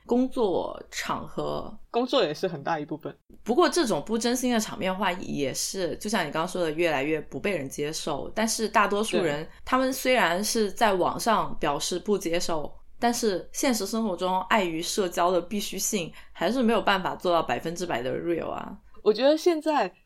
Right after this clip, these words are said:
Speaker 2: 就是这种场面话变成了另外一种玩梗的方式，你知道吗？就是现在很流行那种高情商说话对比低情商说话，我觉得它其实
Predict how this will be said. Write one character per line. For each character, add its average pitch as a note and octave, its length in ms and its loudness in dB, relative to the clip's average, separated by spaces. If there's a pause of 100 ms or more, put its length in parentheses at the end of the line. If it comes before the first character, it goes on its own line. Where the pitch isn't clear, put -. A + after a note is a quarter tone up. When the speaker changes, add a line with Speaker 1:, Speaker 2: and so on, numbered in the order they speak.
Speaker 2:
就 D#4 100 2
是 D4+ 180 2
这 D4 140 0
种 F3 300 2
场 F3+ 200 -4
面 A#3+ 160 -2
话 C4 160 0
变 D#4 280 -2
成 E3+ 180 -8
了 F3+ 140 -2
另 D4+ 240 0
外 C#4 180 4
一 A#3 140 -4
种 D#3+ 280 -2 (340)
玩 E3 280 0
梗 A3+ 260 8
的 D3+ 140 0
方 G3 260 0
式， - 200 -2
你 D#3 100 -4
知 D3 60 -6
道 F3 120 0
吗？ D#3 140 -2
就 B3 100 -6
是 A#3+ 240 0
现 D#4+ 160 0
在 C#4+ 80 -2
很 G3 140 4
流 D#3+ 180 4
行 F3 200 0
那 G#3 100 2
种 F3+ 240 -2 (220)
高 A#3+ 200 8
情 F#3 240 -4
商 G#3+ 220 2
说 G#3 180 4
话 G#3+ 240 8
对 F#3+ 240 6
比 - 440 -4
低 B3+ 160 2
情 D#3 260 -6
商 F3 180 0
说 F3 220 -2
话， F3+ 200 0
我 F3 120 4
觉 F#3+ 160 2
得 B3+ 80 2
它 C4 240 2
其 F#3+ 180 -4
实 F3 60 -4